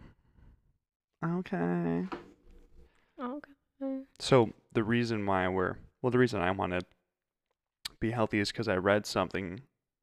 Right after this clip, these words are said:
Speaker 1: or no, you told me, and then Bruno sent it to me as well, um, that your D N A in your sperm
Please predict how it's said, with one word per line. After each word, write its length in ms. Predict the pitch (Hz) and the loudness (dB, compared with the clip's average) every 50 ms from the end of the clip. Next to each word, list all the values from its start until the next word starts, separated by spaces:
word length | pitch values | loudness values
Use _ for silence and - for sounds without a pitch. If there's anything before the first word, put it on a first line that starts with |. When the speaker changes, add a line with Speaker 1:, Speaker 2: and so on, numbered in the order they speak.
| _ _ _ - _ _ _ _ | _ _ _ -20 _ _ _ _
Speaker 1:
or 100 | - 131 139 | 0 2 2
no, 160 | 123 110 95 | 2 0 0
you 240 | 92 92 104 123 135 | 0 0 2 2 2
told 300 | - 143 127 123 123 120 | 4 6 6 6 6 4
me, 220 | 123 123 123 101 | 0 -2 0 0
and 140 | 101 101 98 | -2 -2 0
then 260 | 95 95 92 92 95 | -2 -2 -2 -4 -4
Bruno 280 | - - 107 104 101 104 | -4 -2 -2 -2 -2 -4
sent 260 | - - 98 98 95 | -2 -4 -4 -2 -2
it 100 | 95 - | -4 -6
to 80 | - 101 | -6 -6
me 100 | 92 87 | -6 -4
as 200 | 76 - - - | -4 -4 -4 0
well, 400 | 107 101 101 95 90 92 - - _ _ _ _ _ _ _ _ _ _ - | 2 2 4 4 4 2 0 -4 _ _ _ _ _ _ _ _ _ _ -2
um, 520 | - 98 92 95 95 92 90 87 85 82 _ _ _ _ _ _ _ _ _ _ _ _ _ _ _ _ _ _ _ _ - _ | 0 2 2 2 2 0 0 -2 -8 -10 _ _ _ _ _ _ _ _ _ _ _ _ _ _ _ _ _ _ _ _ -4 _
that 280 | - 110 90 - _ _ _ _ | 2 2 2 0 _ _ _ _
your 200 | 123 123 120 113 | 0 2 2 2
D 300 | 101 - - 120 120 135 | 2 0 0 2 4 4
N 140 | 143 123 101 | 2 2 2
A 360 | 87 95 104 113 127 - - _ | 0 0 0 -2 -4 -8 -12 _
in 280 | - 107 104 107 104 104 | -6 -4 -4 -2 -4 -2
your 200 | 87 90 95 92 | 2 2 2 2
sperm 680 | - - - - - - 117 95 85 87 80 82 - - | 2 0 -4 -2 4 4 4 4 4 2 -2 -4 -8 -12